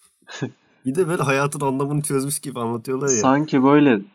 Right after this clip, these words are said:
Speaker 2: The Secret ya. Pezevenk
Speaker 1: Ted-, TEDx
Speaker 2: gelmiş.
Speaker 1: konuşması yapıyor yani.
Speaker 2: Bir de özellikle
Speaker 1: <laughs>
Speaker 2: şeylerden seçiyorlar bunları.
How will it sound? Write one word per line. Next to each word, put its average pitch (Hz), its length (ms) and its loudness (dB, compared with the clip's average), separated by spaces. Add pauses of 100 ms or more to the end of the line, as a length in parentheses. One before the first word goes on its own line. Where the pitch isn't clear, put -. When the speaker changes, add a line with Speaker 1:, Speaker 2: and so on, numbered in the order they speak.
Speaker 2:
The 131 80 2
Secret 165 600 2
ya. 180 280 2 (680)
Pezevenk 143 580 2
Speaker 1:
Ted-, 123 180 -2 (420)
TEDx 120 140 -2
Speaker 2:
gelmiş. 131 260 4
Speaker 1:
konuşması 139 500 -4
yapıyor 110 400 -4
yani. 101 220 -10
Speaker 2:
Bir 143 140 0
de 170 120 4
özellikle 139 800 2
Speaker 1:
<laughs> - 20 -16
Speaker 2:
şeylerden 135 720 2
seçiyorlar 107 760 -4
bunları. 95 460 -8